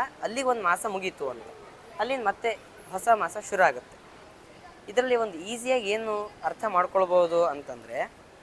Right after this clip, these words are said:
ಅಮಾವಾಸ್ಯೆ ದಿನ ಅವರಿಬ್ಬರಿಗೆ ಸೊನ್ನೆ ಡಿಗ್ರಿ ಅಷ್ಟು ವ್ಯತ್ಯಾಸ ಇರುತ್ತೆ ಅಂತ ಹೇಳಿದ್ವಿ. ಹೀಗಿರುವಾಗ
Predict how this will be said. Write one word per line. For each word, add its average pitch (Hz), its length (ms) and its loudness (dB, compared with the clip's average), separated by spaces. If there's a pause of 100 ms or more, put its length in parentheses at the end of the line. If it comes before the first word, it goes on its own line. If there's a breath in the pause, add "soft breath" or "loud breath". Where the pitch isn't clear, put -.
(480)
ಅಮಾವಾಸ್ಯೆ 214 520 2
ದಿನ 135 120 -12 (220)
ಅವರಿಬ್ಬರಿಗೆ 185 540 -2
ಸೊನ್ನೆ 214 340 0
ಡಿಗ್ರಿ 208 240 -2
ಅಷ್ಟು 165 220 -4
ವ್ಯತ್ಯಾಸ 190 360 -2
ಇರುತ್ತೆ 139 500 -8
ಅಂತ 196 120 -16
ಹೇಳಿದ್ವಿ. - 580 -2 (600)
ಹೀಗಿರುವಾಗ 175 540 2